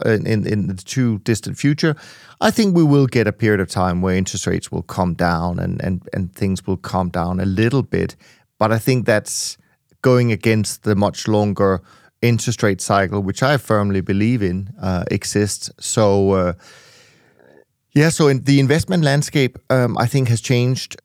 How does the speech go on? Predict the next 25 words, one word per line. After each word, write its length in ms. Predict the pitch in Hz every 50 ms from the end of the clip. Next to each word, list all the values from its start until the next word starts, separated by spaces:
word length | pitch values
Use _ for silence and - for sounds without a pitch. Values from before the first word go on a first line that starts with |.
| _ _
perhaps 500 | - 120 117 117 110 - - - - - - _
for 140 | - 127 110
the 80 | 104
remainder 440 | 113 113 104 110 110 113 117 123 123
of 120 | 117 110 113
our 160 | 110 117 117
lifetime, 720 | 113 117 135 151 - - - 107 98 95 95 95 92 - -
actually, 640 | - 104 101 - - - 107 104 101 98 90 - -
um, 480 | - 104 104 104 101 101 98 98 98 - -
and 220 | 107 104 101 98
for 260 | - - 104 101 101
a 40 | 98
lot 120 | 101 101
of 100 | 104 101
investors' 720 | 95 98 98 95 104 107 - - 110 107 98 - - - - -
uh, 200 | 104 101 98 98
lifetime, 600 | 95 92 95 92 - - - 104 98 98 98 101
and 240 | 101 101 95 98 98
we 120 | 98 101 101
need 180 | 104 107 107 -
to 280 | - 113 104 104 107 - - - - _ _ _ _ _ _
prepare 340 | - 117 98 - 113 107 107
our 160 | 113 117 110
portfolios 760 | 110 - - 107 104 - - 117 120 123 123 120 - - - - _ _ _
accordingly. 540 | - 120 - - 147 151 180 175 147 107 90